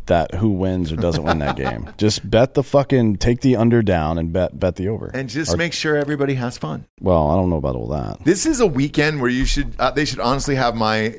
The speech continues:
Speaker 2: my child's eight-year-old soccer team, uh, like, a spread on that.
Speaker 1: Mm.
Speaker 2: 'Cause I think I'd be able to beat that spread versus one of these awful games.
Speaker 1: It's only a matter of time, by the way, before D K Metcalf rips somebody's arms off of their body. Ha-, have you been waiting on that?
Speaker 2: Yeah.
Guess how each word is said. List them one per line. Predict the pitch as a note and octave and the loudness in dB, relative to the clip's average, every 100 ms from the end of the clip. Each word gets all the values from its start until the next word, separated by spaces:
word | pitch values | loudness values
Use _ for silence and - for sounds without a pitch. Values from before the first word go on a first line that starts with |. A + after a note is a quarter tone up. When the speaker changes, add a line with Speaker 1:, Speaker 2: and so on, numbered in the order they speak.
| - | -6
Speaker 2:
my | A2 G2+ | -4 -2
child's | - A2 G2+ - | 0 0 0 -2
eight-year-old | G#2+ G2 F#2 E2 | -4 -2 -2 -2
soccer | G2 F2 F2 | 0 0 -2
team, | - E2+ | -8 -6
uh, | E2 E2+ | -6 -6
like, | F2 | -6
a | F2 | -6
spread | - F2+ E2 | -4 0 0
on | D#2 | -2
that. | D2+ C#2+ - | -4 -8 -6
Speaker 1:
Mm. | D#2+ C#2+ B1+ | -4 -4 -6
Speaker 2:
'Cause | - | 0
I | A2+ | 2
think | C3+ | 2
I'd | C3+ A#2+ | 0 2
be | B2 | 2
able | A2 | 2
to | F2+ | 0
beat | G2+ G#2 | -4 0
that | F#2 F2+ | 0 0
spread | - F#2 E2+ | -2 0 0
versus | E2 E2+ - D#2+ | 0 -4 -6 -10
one | F#2 E2 | -6 -6
of | D#2+ | -4
these | D#2+ | -4
awful | D#2 D#2 E2+ | -4 -6 -8
games. | D#2+ D#2 F#2+ | -6 -2 0
Speaker 1:
It's | C#3 | 0
only | G#3+ G#3 D#3 | 2 2 4
a | |
matter | A#2+ A#2 A2+ | 4 4 2
of | G2+ | 2
time, | - G2 G#2 G2+ F2+ | 0 0 0 0 2
by | F#2+ | 2
the | G2 | 2
way, | G2 G2+ | 2 2
before | G2+ E2+ - F#2+ E2+ | 0 -2 -2 0 0
D | D2+ E2+ | -2 -4
K | F2 | -2
Metcalf | D#2 D#2+ D2+ - D#2 C#2 - | -2 -2 -4 -2 -2 -4 -8
rips | D2+ G2 A2 - | -2 0 0 -2
somebody's | - G2+ F2+ D#2 | 0 2 2 0
arms | D2 C#2+ B1+ | -2 -4 -4
off | C#2 C2+ | -6 -6
of | C2 | -6
their | C2+ | -8
body. | B1+ A#1+ A#1+ | -6 -6 -6
Ha-, | A#1+ F#2 | -2 0
have | E2+ A2+ | 2 4
you | |
been | C3+ A2+ | 4 4
waiting | G#2 G#2+ | 2 2
on | A2 A2 | 2 4
that? | A#2 A2+ - | 2 2 0
Speaker 2:
Yeah. | A#2+ | -2